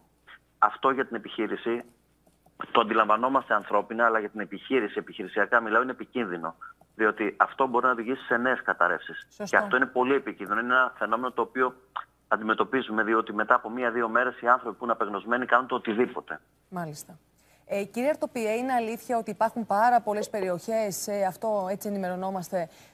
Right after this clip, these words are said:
Speaker 2: που δεν έχουν πάει καν διασώστες και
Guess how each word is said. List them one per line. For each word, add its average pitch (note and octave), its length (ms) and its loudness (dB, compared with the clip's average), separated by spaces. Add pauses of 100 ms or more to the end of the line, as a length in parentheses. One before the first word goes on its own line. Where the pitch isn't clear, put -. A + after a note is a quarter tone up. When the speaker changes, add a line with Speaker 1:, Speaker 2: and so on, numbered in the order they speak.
(120)
Speaker 2:
που G#3 120 -4
δεν A3+ 240 0
έχουν A#3+ 540 -2
πάει A#3 220 4
καν G3 380 0
διασώστες F#3 640 -2
και F#3+ 180 -4